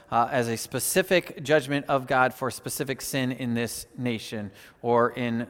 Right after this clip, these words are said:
the world. It may or it may not be. I don't know. I don't, I'm not privy to that information in the heavenly realm. Here's what we do know,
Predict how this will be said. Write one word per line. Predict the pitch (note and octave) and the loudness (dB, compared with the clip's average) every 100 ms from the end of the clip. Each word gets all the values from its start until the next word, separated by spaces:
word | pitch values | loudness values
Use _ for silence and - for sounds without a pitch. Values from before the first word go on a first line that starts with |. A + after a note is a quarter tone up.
| - | -10
the | B2 A2+ | -4 -2
world. | A2 G#2+ F#2+ G2+ - - _ _ _ _ _ _ - | 0 0 -2 -8 -18 -20 _ _ _ _ _ _ -2
It | D3 | -2
may | C#3 C#3+ E3 | 2 2 2
or | F3 D3+ D3 | 4 6 8
it | D#3 D#3+ | 6 4
may | D#3+ | 0
not | E3+ D#3+ B2+ | 2 2 0
be. | A#2 G2 - _ | -4 -8 -12 _
I | C3 B2+ C3 | 0 2 2
don't | C3 C3 C3+ - - | 2 0 -2 -12 -10
know. | B2+ B2 F#2 G#2+ - _ _ | -4 -2 -2 -8 -16 _ _
I | G2+ | -8
don't, | G#2+ A#2 A2+ | -2 -4 -4
I'm | A#2 | -4
not | A#2+ B2+ | -4 -4
privy | - C#3+ B2 | -4 -4 -4
to | - - | -8 -4
that | B2+ | -2
information | C3 C#3+ C#3 C#3+ C3 - A2 G#2 - - - - | -2 -6 -4 -4 -6 -6 -8 -8 -16 -20 -20 -8
in | A#2 | -4
the | |
heavenly | A2 A#2+ A#2+ A#2+ | -2 0 0 0
realm. | B2 A#2 G#2 - - _ _ _ _ _ _ - | 2 2 0 -8 -20 _ _ _ _ _ _ -10
Here's | - D#3+ D#3 | 2 2 2
what | D#3+ | 0
we | C#3 | 0
do | C3 C3 | 0 -2
know, | A2+ G#2 | -2 -4